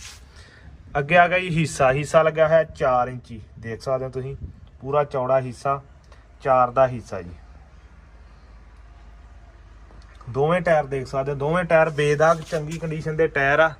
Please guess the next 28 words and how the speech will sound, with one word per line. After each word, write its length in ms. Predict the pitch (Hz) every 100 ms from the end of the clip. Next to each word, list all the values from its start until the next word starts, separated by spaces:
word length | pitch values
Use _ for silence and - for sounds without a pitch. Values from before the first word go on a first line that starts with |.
| - - - - -
ਕੜੇ 240 | 165 175
ਵਾਲੇ 220 | 185 185
ਰਿਮ 240 | 175 127 107
ਆ 60 |
ਜੀ, 80 | 98 90 - - - - - -
ਕੜੇ 260 | 135 127 139
ਵਾਲੇ, 240 | 143 151 156
ਇਹ 160 | 147
ਵੀ 80 | 160
ਪੂਰੇ 280 | - 151 151
ਹੈਵੀ 260 | 131 131 139
ਰਿਮ 300 | 143 143 143 - -
ਬਣੇ 300 | 143 143 135
ਹੋਏ 120 | 151
ਆ। 60 | 139 - - - -
ਮੋਟੀ 380 | 135 139 - 156
ਹੱਬ 240 | 143 131 139
ਵਾਲਾ 280 | 139 147
ਹਿੱਸਾ 400 | 135 123 - 139
ਇਹ, 140 | 143 143
ਲੰਮੀ 320 | 120 123 143
ਹੱਬ 120 | 147 127
ਵਾਲਾ 140 | 127
ਜਿਹੜਾ 160 | 131 135
ਕਹਿ 220 | 135 139
ਦਿੰਦੇ 240 | 143 143
ਆ। 60 | 156 - - - - - - - -
ਤੇ 280 | 127 117